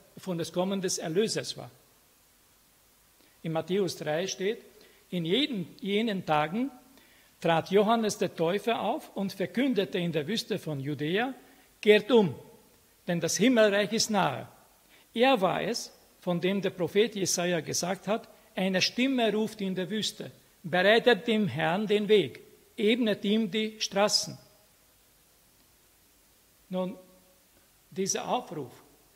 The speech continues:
"Bereitet dem Herrn den Weg",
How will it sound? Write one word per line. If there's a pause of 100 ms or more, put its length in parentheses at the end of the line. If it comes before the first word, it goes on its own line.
(260)
"Bereitet (140)
dem
Herrn
den
Weg",